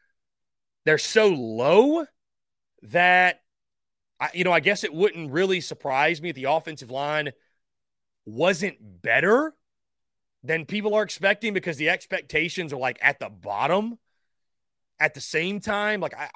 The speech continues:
I, I think the question marks are real, guys. I, I think the question marks for the offensive line are absolutely real. I, I do. Lady Bree says, "I will say all chatter is that the O-line is better than it was last year."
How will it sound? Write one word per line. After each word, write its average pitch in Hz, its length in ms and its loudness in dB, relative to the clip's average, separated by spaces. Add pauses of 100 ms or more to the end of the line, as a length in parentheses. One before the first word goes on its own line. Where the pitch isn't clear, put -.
(140)
I, 160 200 -6
I 175 100 4
think 214 160 -2
the 190 80 -10
question 190 320 0
marks 170 240 -2
are 139 80 -6
real, 143 320 -2
guys. 90 400 -16
I, 147 260 -4
I 165 80 -2
think 196 120 -4
the 160 60 -10
question 185 300 -2
marks 160 160 -4
for 139 60 -16
the 139 80 -8
offensive 147 400 -2
line 156 340 -2 (1000)
are 147 220 2 (280)
absolutely 143 1600 0 (1000)
real. 190 360 2 (200)
I, 131 180 -2
I 127 40 0
do. 160 320 -2 (1300)
Lady 185 180 2
Bree 196 120 0
says, 147 140 -6
"I 165 80 4
will 156 120 -2
say 190 280 0
all 170 260 0
chatter 170 480 0
is 131 100 -6
that 143 200 0
the 135 120 -6
O-line 160 300 -2
is 127 140 -10
better 143 400 0
than 151 100 -4
it 127 100 -14
was 139 300 -2
last 123 440 -4
year." 139 260 -10